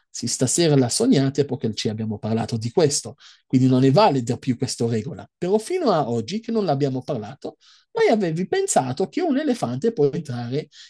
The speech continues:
nel buco del lago. Quindi maggior parte delle sogni sono cose che tu le pensi e di notte tu le sogni. Hanno detto le fratelli,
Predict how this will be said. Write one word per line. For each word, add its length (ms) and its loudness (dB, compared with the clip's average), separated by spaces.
nel 280 2
buco 460 2
del 180 6
lago. 500 2
Quindi 480 4
maggior 320 2
parte 260 4
delle 300 4
sogni 340 4
sono 240 4
cose 200 4
che 160 -2
tu 320 6
le 360 4
pensi 600 0
e 280 0
di 120 4
notte 320 0
tu 140 -2
le 100 -4
sogni. 400 -4
Hanno 160 2
detto 200 0
le 100 4
fratelli, 600 0